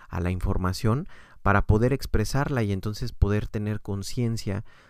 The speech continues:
de qué es lo que está pasando por nuestra mente, qué es lo que estamos procesando. Dice aquí que, eh, esos pensamientos ya, ya tuvieron una estructura gracias al lenguaje.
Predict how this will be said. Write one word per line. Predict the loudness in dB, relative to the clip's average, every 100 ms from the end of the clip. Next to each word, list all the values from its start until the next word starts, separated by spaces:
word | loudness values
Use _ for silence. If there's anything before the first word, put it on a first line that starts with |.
| -18 -4
de | -2
qué | 0 -2
es | 0
lo | -4
que | -4
está | -4 -4
pasando | 0 0 0 -2 -4
por | 0 0 0
nuestra | -8 -6 -6
mente, | -6 -6 -8
qué | -8
es | -6
lo | -6
que | -8
estamos | -8 -8 -8
procesando. | -6 -6 -6 -6 -4 -4 -6 -12 _ _ -20 -10
Dice | -6 -4 -2
aquí | -2 -2 -2 -2 -8 -12 0
que, | 2 4 2 -2 -20 _ _ -6
eh, | -2 0 -2
esos | -2 -2 0
pensamientos | 2 2 2 0 4 4 2 0 -2 -2 -14 _ -20
ya, | -4 0 2 0 -4
ya | -4 -4
tuvieron | -2 -2 0 0
una | -2 -2
estructura | -4 -6 -8 -6 -6 -4 -8 -12
gracias | -8 -8 -8 -12
al | -12
lenguaje. | -12 -10 -10 -10 -10